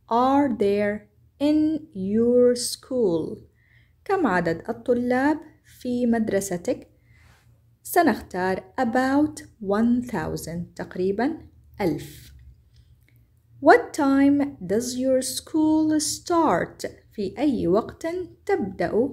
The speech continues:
مدرستك؟ سنختار at six thirty،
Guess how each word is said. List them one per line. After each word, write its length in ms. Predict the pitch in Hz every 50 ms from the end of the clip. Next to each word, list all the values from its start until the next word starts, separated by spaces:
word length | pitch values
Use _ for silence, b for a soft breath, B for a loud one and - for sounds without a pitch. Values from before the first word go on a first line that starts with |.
| - - -
مدرستك؟ 800 | 180 165 - - - 165 160 - 208 214 - 302 330 330 B B B B B B B B B
سنختار 680 | - - 392 349 359 - - - 269 262 254 254 262 254 - - - _ _ -
at 500 | 226 214 190 180 180 175 220 339 - - - - _
six 400 | - - - - 349 359 339 - - - - - _ _ _ _ _ _ - -
thirty، 360 | 240 175 151 - - - -